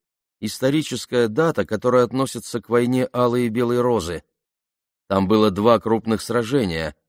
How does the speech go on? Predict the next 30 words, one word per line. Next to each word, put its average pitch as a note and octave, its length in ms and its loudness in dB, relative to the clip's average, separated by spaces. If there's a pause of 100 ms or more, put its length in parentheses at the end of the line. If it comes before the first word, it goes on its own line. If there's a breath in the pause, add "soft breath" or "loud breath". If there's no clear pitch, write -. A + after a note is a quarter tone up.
(200)
одно G#2 480 4
на G#2+ 160 2
Уэльской G#2+ 500 0
границе, A#2 520 -2
а F#2 100 0
другое A2+ 420 2
в G#2+ 40 0
Йоркшире. G2+ 720 -4 (680)
Я G#2+ 220 0
подумал, C#3 520 2
а A#2+ 100 0
не C3 120 2
съездить G#2+ 580 -4
ли G#2 100 -2
мне G#2 180 2
туда, G2+ 480 -2 (460)
поглядеть B2+ 480 2
на G2+ 140 -2
поля A#2+ 280 2
тех A2+ 220 -4
сражений A2+ 560 0
и F#2 40 -2
проверить, A2+ 640 -2
похожи A2 480 -2
ли G#2 120 0
они G2+ 220 2
на G#2+ 120 0
место G#2+ 320 -2
на G#2+ 120 -2
снимке". F2+ 520 -8